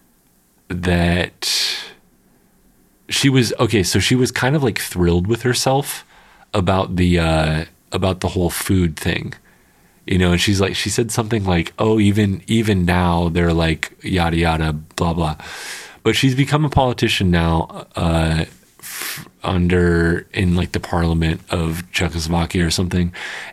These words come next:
And she, shortly after Daisies was published, it was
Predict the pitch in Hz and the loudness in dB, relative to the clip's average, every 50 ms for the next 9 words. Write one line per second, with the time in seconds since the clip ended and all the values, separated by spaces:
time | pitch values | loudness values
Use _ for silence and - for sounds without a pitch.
0 | - - 98 98 98 95 95 95 92 - - - - - 104 98 98 98 92 92 | -4 0 2 2 2 2 2 0 -2 -2 -4 -4 0 0 2 2 4 4 4 4
1 | 92 90 90 85 - - _ _ _ _ _ _ _ _ _ _ _ _ _ _ | 2 2 2 0 -4 -10 _ _ _ _ _ _ _ _ _ _ _ _ _ _
2 | _ _ _ - - - - - 135 143 147 - 160 139 - 90 98 104 110 - | _ _ _ -6 -4 -4 0 2 0 0 2 0 -2 0 0 0 0 0 -2 0
3 | - 120 107 90 82 92 87 87 92 92 92 107 104 95 87 87 85 - - - | 0 0 0 2 2 2 2 2 2 2 2 2 2 2 0 -2 -4 -4 -6 -4
4 | - 98 90 85 90 87 82 82 - - - - _ 101 101 95 95 92 87 85 | -4 -4 0 2 2 2 2 0 -2 -4 -4 -6 _ -2 -2 0 2 2 2 2
5 | 85 78 - - - - | 2 0 0 -2 -4 -6